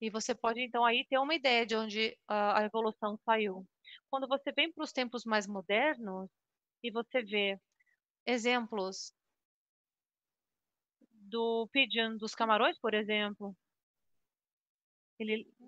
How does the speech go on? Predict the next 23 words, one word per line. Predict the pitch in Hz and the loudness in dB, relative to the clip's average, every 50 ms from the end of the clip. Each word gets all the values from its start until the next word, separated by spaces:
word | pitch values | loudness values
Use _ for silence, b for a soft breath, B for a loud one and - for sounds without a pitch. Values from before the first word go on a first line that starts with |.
| - - _ _ _ _ _ _ - | -20 -20 _ _ _ _ _ _ -14
nação | 226 240 247 247 233 - _ - 262 247 247 - | -2 2 2 2 2 0 _ 0 0 2 4 4
Abindon | 233 226 202 240 240 233 226 214 220 220 220 220 | 2 2 2 -2 -4 -4 -2 -2 0 0 0 0
de | 220 208 214 | -4 -6 -6
Tell | - - 254 262 269 269 | -2 0 2 2 2 2
You, | 240 226 202 220 | 2 0 0 0
isso | 254 - - - 392 | -2 -2 -2 0 2
é | 330 262 | 2 4
uma, | 247 247 240 233 226 220 214 214 214 208 208 208 208 208 202 208 208 - - _ _ - | 2 2 -2 -4 -6 -4 -2 0 0 2 2 4 4 2 2 0 -2 -6 -10 _ _ 2
de-, | 277 285 226 214 _ 214 208 - _ | 2 2 2 -4 _ -20 -20 -18 _
um | 214 240 | -12 -6
desvio | 240 269 285 226 196 196 202 247 254 262 247 | -2 -2 -2 -2 -2 -2 0 0 2 2 0
do | 202 220 214 208 | -2 -2 -2 -2
inglês, | 208 208 208 208 202 208 196 185 190 214 262 - _ _ _ _ _ _ _ _ _ _ _ _ _ _ _ _ _ _ _ _ _ _ | -2 -4 -6 -6 -4 -2 -2 0 0 -2 -4 -6 _ _ _ _ _ _ _ _ _ _ _ _ _ _ _ _ _ _ _ _ _ _
do | - 196 233 226 | -8 -2 2 2
exemplo | 226 220 202 196 220 226 220 - 262 254 | 2 2 0 -2 -4 -6 -4 -6 -8 -8
que | - - 262 | -6 0 0
eu | 247 247 254 | 2 2 2
mostrei | 247 262 269 - - 269 262 | 0 -2 -4 -2 -4 -4 -2
pra | - 269 240 | -2 -4 -6
você | 254 254 - 262 | -6 -6 -8 -8
um | 247 | -6
pouquinho | - 254 - 254 262 277 285 226 | -6 -8 -6 -6 -4 -2 0 0
antes. | - - - _ | -2 -4 -8 _